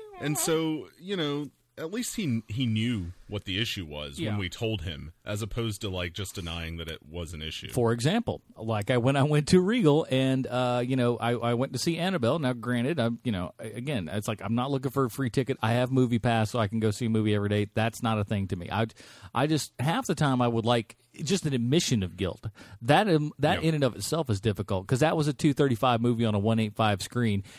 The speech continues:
Speaker 2: and they had the gall to tell me, "That's how it's sent to us." And I'm like, "You are full of crap."
Speaker 1: Yes.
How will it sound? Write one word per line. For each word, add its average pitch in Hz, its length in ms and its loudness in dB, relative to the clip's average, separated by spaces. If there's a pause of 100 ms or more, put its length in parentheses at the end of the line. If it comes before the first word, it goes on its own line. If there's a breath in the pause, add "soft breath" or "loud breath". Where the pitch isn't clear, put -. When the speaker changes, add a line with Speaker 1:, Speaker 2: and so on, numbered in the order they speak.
(180 loud breath)
Speaker 2:
and 143 140 2
they 175 120 4
had 185 120 2
the 165 60 2
gall 143 360 4
to 127 120 -2
tell 127 220 2
me, 117 220 2 (280 soft breath)
"That's 135 380 0
how 202 240 4
it's - 160 -4
sent 131 300 2
to 95 180 0
us." - 380 -10 (200 soft breath)
And 156 100 0
I'm 160 80 2
like, 156 240 2
"You 180 600 0
are 214 120 2
full 165 280 -2
of 127 120 -4
crap." - 500 -6 (100)
Speaker 1:
Yes. - 320 -12